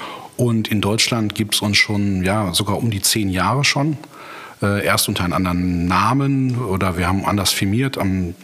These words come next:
und dann zweitausendneunzehn wurde ganz, äh, wurde umfirmiert und die Art Expo G M B H gegründet hier in Deutschland.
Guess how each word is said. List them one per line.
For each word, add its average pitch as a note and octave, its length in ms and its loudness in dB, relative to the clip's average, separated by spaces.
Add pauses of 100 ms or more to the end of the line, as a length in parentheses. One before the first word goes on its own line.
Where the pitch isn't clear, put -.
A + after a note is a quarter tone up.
und F#2 140 0
dann F2+ 120 0
zweitausendneunzehn G2 1900 0
wurde G2 180 0
ganz, - 340 0
äh, F2+ 280 0
wurde F#2 160 0
umfirmiert G#2+ 560 0
und F2+ 80 0
die F2 80 -2
Art E2+ 100 -2
Expo - 280 -2
G F#2 120 0
M F2+ 100 0
B F2 100 0
H G2+ 140 2
gegründet A#2+ 480 0
hier A2 200 -2
in G#2 80 0
Deutschland. G#2 500 0